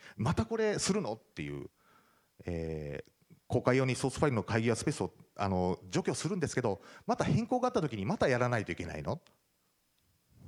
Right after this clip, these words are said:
えー、さらに、えー、画像ファイルもですね、えー、まあ、あの、適当に、適当にじゃないですけど、あの、イラストレーターとかで作った画像とかがあって、えー、それをさらに圧縮して、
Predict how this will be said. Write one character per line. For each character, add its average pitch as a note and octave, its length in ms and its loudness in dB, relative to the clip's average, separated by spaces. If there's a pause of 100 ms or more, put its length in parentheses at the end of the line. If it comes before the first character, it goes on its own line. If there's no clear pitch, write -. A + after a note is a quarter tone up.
(540)
え A2+ 200 2
ー、 - 20 -2
さ A#3+ 160 2
ら A#3+ 80 2
に、 D3 160 2 (200)
え B2 240 6
ー、 - 20 -6
画 D#3+ 100 4
像 A3+ 160 4
フ B3 80 4
ァ B3+ 60 6
イ - 20 4
ル G3 80 2
も A#2 80 2
で F#2+ 80 -2
す - 100 -6
ね、 F#2 220 0
え F2+ 460 0
ー、 - 20 -6
ま F#2 240 4
あ、 F2+ 60 0
あ G2+ 40 0
の、 F2+ 120 -2
適 - 180 -2
当 C#3 80 2
に、 B2+ 220 -2 (160)
適 - 160 -4
当 D3 80 2
に D3+ 60 0
じ D3+ 40 2
ゃ B2+ 40 4
な G2+ 60 4
い F2 60 0
で E2+ 80 0
す - 80 -14
け F2 60 -2
ど、 D#2+ 160 -2
あ D#2+ 40 0
の、 E2 220 -4
イ F2+ 80 -6
ラ F2 80 -2
ス - 80 -6
ト F#2+ 80 -2
レ F2+ 80 0
ー D#2+ 60 -4
タ D2+ 100 -4
ー C#2+ 40 -6
と D2+ 100 -8
か D2+ 80 -4
で D2 120 -4
作 - 140 -10
っ - 60 -6
た D#2+ 160 -4
画 D#2+ 100 -6
像 F2+ 160 -2
と - 80 -4
か D#2 140 -4
が D2+ 120 -4
あ E2+ 40 -6
っ - 40 -8
て、 D#2+ 300 -4 (300)
え E2 400 -4
ー、 - 20 -10
そ - 140 0
れ A#3+ 60 2
を A3 100 2
さ C4+ 160 0
ら A3+ 80 2
に A2 240 -2 (100)
圧 - 160 -2
縮 A#3 220 -2
し - 80 -6
て、 G#3 280 2